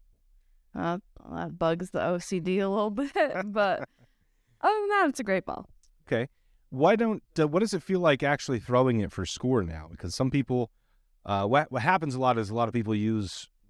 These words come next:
Speaker 2: their upper body to throw a bowling ball. They use their, their arm or trying to squeeze it a lot. But now that you have a fit and we've bowled some competitive games, how does,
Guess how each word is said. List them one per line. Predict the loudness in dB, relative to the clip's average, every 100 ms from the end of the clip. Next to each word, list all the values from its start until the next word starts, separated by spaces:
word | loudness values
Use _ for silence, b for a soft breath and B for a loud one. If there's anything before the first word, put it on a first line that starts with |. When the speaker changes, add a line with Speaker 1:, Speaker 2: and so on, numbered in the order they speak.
| _ -10
Speaker 2:
their | -4
upper | -2 0
body | 2 2 0
to | -4
throw | -4 -2
a | -2
bowling | -2 -2 -4
ball. | -8 -12 -10
They |
use | -8 -6 -6
their, | -8 -10 _ _
their | -4 2
arm | 4 6 6 4 2 0
or | -2 -2
trying | -2 -2
to | -2
squeeze | -6 -2 -2 0
it | -2
a |
lot. | -2 0 -2 -4
But | -4
now | 0 0
that | 0 -2
you | 0
have | 0
a | -2
fit | -4 -2 -2 -6 -20 _ _ _ _
and | -4 0
we've | -2 -2
bowled | 0 0 0
some | -2 -2
competitive | -2 -2 0 0 0 -4
games, | -2 -2 0
how | -2 -2
does, | -4 -8